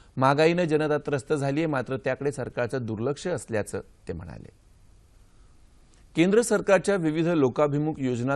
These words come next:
तळागाळापर्यंत पोहोचवण्यासाठी शासकीय यंत्रणांनी जलद गतीनं काम केलं पाहिजे, असं मत आमदार मोनिका राजळे यांनी व्यक्त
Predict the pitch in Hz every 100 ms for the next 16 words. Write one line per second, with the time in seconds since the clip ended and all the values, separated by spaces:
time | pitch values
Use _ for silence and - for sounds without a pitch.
0 | 139 123 123 127 131 135 139 147 156 120
1 | 101 110 110 - 98 151 151 120 107 147
2 | 160 135 113 123 120 127 120 117 139 151
3 | 170 190 160 135 123 123 117 117 107 104
4 | 113 - 110 110 - 104 107 107 110 -
5 | - - 113 123 143 156 131 117 117 120
6 | 95 90 85